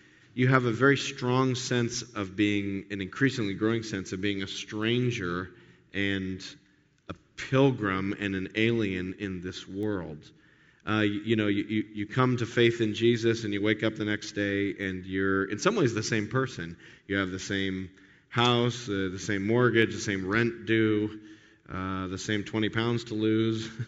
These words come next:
<laughs> you know, the, the, the same work environment, the same friends, the same relational issues. It, it, in some ways, it's all the same. You look in the mirror, there's the same person. And yet everything has changed because y-, spiritually you've been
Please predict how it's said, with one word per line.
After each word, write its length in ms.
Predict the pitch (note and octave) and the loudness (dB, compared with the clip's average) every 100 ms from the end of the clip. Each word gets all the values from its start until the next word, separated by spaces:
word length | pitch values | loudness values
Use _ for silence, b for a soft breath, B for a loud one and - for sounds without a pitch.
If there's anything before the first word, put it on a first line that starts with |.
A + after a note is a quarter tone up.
| - | -12
<laughs> 280 | - - - | -20 -20 -6
you 100 | G#2 | 0
know, 80 | A#2 | 2
the, 160 | A2 - B B - | 0 -4 B B -6
the, 120 | - | -4
the 100 | G#2+ | -2
same 260 | B2 A2+ | 2 2
work 240 | A2 B2 B2+ | 4 4 4
environment, 640 | B2 A#2 A2+ A2+ A2+ A2+ | 2 4 4 4 4 2
the 80 | A2 | -2
same 240 | G#2+ G#2 G2 | -2 -2 -2
friends, 540 | A#2+ A#2 A2+ A2 A2 | 0 2 4 2 0
the 80 | G2+ | -4
same 240 | A2 G#2 | -2 -2
relational 640 | G2 G2+ A#2 A#2 A2 G#2 F#2+ | 0 2 2 0 -2 -2 -2
issues. 720 | A2+ - A2 G#2 G2+ G2 - B B | -2 -2 0 2 2 0 -4 B B
It, 160 | B2+ C3 | -2 0
it, 120 | C#3+ | -2
in 60 | C#3 | 2
some 160 | F3+ | 2
ways, 160 | F3 C#3 | 4 2
it's 120 | A#2+ | 2
all 160 | C3 C3 | 0 0
the 80 | B2 | 0
same. 320 | C3 B2 A#2+ | 2 4 4
You 80 | A2+ | 4
look 160 | A#2 | 2
in 80 | A2+ | 0
the 80 | G#2+ | 2
mirror, 320 | A2 A2+ A#2 | 2 4 2
there's 240 | G#2+ G#2+ | 2 -2
the 80 | - | -4
same 280 | G#2 G#2 G2+ | -6 -6 -4
person. 520 | G#2+ G#2+ - B2 B2+ B B B B | -4 -6 -6 -6 -8 B B B B
And 140 | C#3 C#3 | 4 8
yet 220 | D3+ D3+ | 8 8
everything 440 | D#3+ G3 F3+ C3+ B2 | 6 6 4 4 4
has 180 | A2+ | 0
changed 840 | - - E3 E3 G2 F2 G2 - - b b b b | -2 -4 -2 0 -2 -4 -8 -10 -12 b b b b
because 560 | - B2 C#3 C3 B2 - - A#2+ | -4 4 6 6 4 -4 -12 -12
y-, 120 | A#2+ - - | -12 -12 -10
spiritually 1080 | - - - E3+ G#3 F#3 - B2+ G#2 G#2+ | -6 -6 0 4 8 8 6 4 4 6
you've 320 | A2 A2+ A2+ A2 | 4 2 0 4
been 380 | A#2+ A#2+ A2+ | 4 4 0